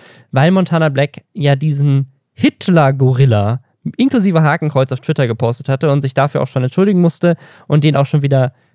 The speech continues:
gelöscht hatte dann den Tweet, ne? Montana Black hat in letzter Zeit regelmäßig N-F-T-Projekte promoted auf Twitter, auch gegen Geld. Also er hat Werbung gemacht für N-F-T-Projekte,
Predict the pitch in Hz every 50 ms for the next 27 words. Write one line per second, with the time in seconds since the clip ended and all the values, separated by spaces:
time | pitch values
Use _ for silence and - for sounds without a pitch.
0 | _ _ _ - 143 139 143 170 185 - - - 123 - 117 95 104 110 113 113
1 | - - - 131 127 - 156 170 180 165 151 156 156 147 151 156 160 165 - 170
2 | 160 147 139 147 - - 139 - - 139 135 - - _ _ _ _ _ _ -
3 | 139 139 165 202 240 214 247 226 196 180 175 175 185 - - 170 160 156 - -
4 | - - _ _ _ _ _ _ _ _ _ _ _ _ _ - 151 170 190 196
5 | 180 - - - 175 170 - - - 143 139 139 - _ - 135 - - 143 131
6 | 135 147 151 - 135 131 123 - - - 180 - 208 185 - - 147 143 - _
7 | 160 156 143 127 120 120 131 185 240 - 165 143 143 117 127 131 - 127 117 139
8 | 175 185 202 185 170 180 160 156 156 151 - - - 156 151 139 131 - 151 156
9 | - - 143 147 - _ 160 151 143